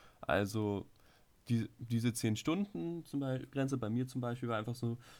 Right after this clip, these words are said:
ich bin in der Woche zu wenig gefahren, dann bin ich am Wochenende halt lange gefahren, aber ich hab dann immer noch diese zehn Stunden Training zusammen gehabt, hab dann halt mehr Grundlage als Intervalle trainiert in der Woche, aber,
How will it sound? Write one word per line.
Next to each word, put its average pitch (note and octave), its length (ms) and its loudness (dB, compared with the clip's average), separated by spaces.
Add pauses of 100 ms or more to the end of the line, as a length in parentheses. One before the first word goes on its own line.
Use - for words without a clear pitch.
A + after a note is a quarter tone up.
(240)
ich - 240 -4
bin A#2 300 4
in A2+ 120 0
der B2+ 140 4
Woche C3+ 220 0
zu C3 120 -6
wenig B2+ 300 4
gefahren, C#3+ 320 4
dann C#3+ 140 4
bin B2+ 80 2
ich B2+ 120 -2
am G#2+ 100 0
Wochenende F#2 380 2
halt F2+ 140 2
lange F2 280 4
gefahren, F#2+ 440 2
aber F#2+ 220 0
ich G2 100 -6
hab G2+ 140 2
dann G2+ 120 0
immer G2+ 160 2
noch G#2+ 140 0
diese G2+ 240 -4
zehn A2 180 0
Stunden B2 360 4
Training A#2+ 340 4
zusammen F#2 380 -2
gehabt, G#2 360 -2 (300)
hab - 160 0
dann G#2 200 2
halt G#2+ 180 2
mehr G#2+ 140 2
Grundlage G#2 520 4
als F2+ 180 0
Intervalle G#2 440 0
trainiert A2 420 -4
in G2+ 160 -2
der F#2 160 -4
Woche, F#2+ 240 -4
aber, F#2+ 300 -4